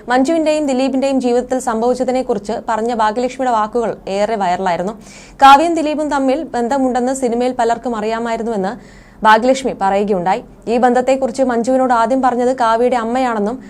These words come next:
അതിനുശേഷമാണ് അതിജീവിത മഞ്ജുവിനോട് ഇക്കാര്യം പറഞ്ഞതെന്നും ഭാഗ്യലക്ഷ്മി പറഞ്ഞിരുന്നു. കാവ്യയുടെ അമ്മ ഈ ബന്ധം നിർത്താൻ വേണ്ടി ഇടപെടണമെന്നല്ല പറഞ്ഞതെന്നും അവർ വെളിപ്പെടുത്തി. "പതിനാല് വർഷം മഞ്ജു ഒരുപാട് സഹിച്ചാണ് ജീവിച്ചത്.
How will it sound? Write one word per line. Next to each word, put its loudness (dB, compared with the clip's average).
അതിനുശേഷമാണ് 0
അതിജീവിത -2
മഞ്ജുവിനോട് 0
ഇക്കാര്യം -2
പറഞ്ഞതെന്നും -2
ഭാഗ്യലക്ഷ്മി -4
പറഞ്ഞിരുന്നു. -6
കാവ്യയുടെ 8
അമ്മ 0
ഈ -2
ബന്ധം 0
നിർത്താൻ -2
വേണ്ടി 0
ഇടപെടണമെന്നല്ല -2
പറഞ്ഞതെന്നും -4
അവർ -4
വെളിപ്പെടുത്തി. -6
"പതിനാല് 4
വർഷം 0
മഞ്ജു -2
ഒരുപാട് 2
സഹിച്ചാണ് -4
ജീവിച്ചത്. -4